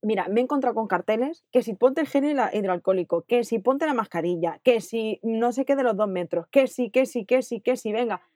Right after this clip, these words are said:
Muy bien, estupendo. Nadie me ha dicho, "Oye, vamos a cuidarnos, ¿no? de la salud mental". Porque mira, yo te digo una cosa, esta cosa de que ahora ves una persona con una, sin mascarilla y entra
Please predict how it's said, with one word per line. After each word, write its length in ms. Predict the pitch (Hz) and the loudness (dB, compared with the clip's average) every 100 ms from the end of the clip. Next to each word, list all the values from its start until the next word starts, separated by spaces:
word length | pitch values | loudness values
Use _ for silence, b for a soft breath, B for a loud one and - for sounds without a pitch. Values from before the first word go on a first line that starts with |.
| _ _ _ _ _ | _ _ _ _ _
Muy 220 | 214 285 | 0 2
bien, 340 | 240 208 175 165 | 2 -2 -6 -10
estupendo. 760 | - 208 233 247 240 214 170 165 _ _ _ _ _ - | -12 -6 -2 0 0 0 -2 -4 _ _ _ _ _ -8
Nadie 280 | 220 240 254 | 0 2 2
me 80 | 240 | 0
ha 40 | |
dicho, 640 | 220 208 226 202 190 180 - | -2 0 2 4 2 -2 -2
"Oye, 300 | 226 220 170 | 0 0 -2
vamos 240 | 196 214 | -2 -2
a 60 | 233 | -4
cuidarnos, 540 | 233 202 196 180 170 | -4 -2 -2 -4 -8
¿no? 140 | 170 208 | -6 -4
de 80 | 294 | -4
la 120 | 202 | -4
salud 220 | 185 185 | -4 -4
mental". 540 | 190 175 170 170 240 359 _ _ _ _ _ _ _ _ _ - | -4 -6 -4 -4 -4 -8 _ _ _ _ _ _ _ _ _ -2
Porque 240 | 202 190 | 0 0
mira, 260 | 196 220 - | 2 0 0
yo 140 | 196 | 0
te 80 | 233 | 2
digo 80 | 240 | 2
una 160 | 208 | 0
cosa, 380 | - 247 - 165 _ _ | -2 -2 -2 -4 _ _
esta 220 | 156 - | -4 0
cosa 240 | 214 240 233 | 0 2 2
de 120 | 180 | 2
que 80 | 175 | 0
ahora 180 | 175 208 | 2 2
ves 160 | 214 | 0
una 120 | 214 202 | -4 -4
persona 340 | 190 220 214 | -4 -4 -2
con 160 | 175 170 | -2 -2
una, 280 | 185 196 - | -2 -4 -6
sin 240 | - 196 | -4 -2
mascarilla 680 | 190 165 165 156 220 175 151 _ _ _ _ _ | -2 -4 -2 0 0 0 -4 _ _ _ _ _
y 180 | 202 208 | 0 0
entra 400 | 226 208 160 | 2 0 -2